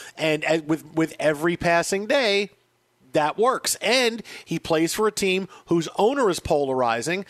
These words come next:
So, okay, if you're looking for that next great star that's always gonna give you two sides of a debate, Luka's your guy. You know, I mean, the cl-, now,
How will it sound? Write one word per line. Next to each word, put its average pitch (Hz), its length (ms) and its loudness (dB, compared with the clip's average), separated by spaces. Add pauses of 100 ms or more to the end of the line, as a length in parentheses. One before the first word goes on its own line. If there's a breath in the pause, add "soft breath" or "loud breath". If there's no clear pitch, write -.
(140 loud breath)
So, 226 640 2
okay, 233 640 2
if 196 260 0
you're 190 120 0
looking 233 280 -2
for 247 140 -2
that 226 240 0
next 208 240 -2
great 226 320 -2
star 240 480 2
that's 180 200 -2
always 190 280 0
gonna 196 220 -2
give 185 240 -4
you 202 100 -4
two 214 220 -6
sides 202 360 0
of 190 80 -2
a 196 60 0
debate, 226 500 -2 (520 loud breath)
Luka's 233 440 -2
your 262 100 0
guy. 240 480 -2 (400 loud breath)
You 185 140 0
know, 262 60 2
I 294 40 0
mean, 269 140 -2
the 240 160 4
cl-, 277 140 -6
now, 240 240 -2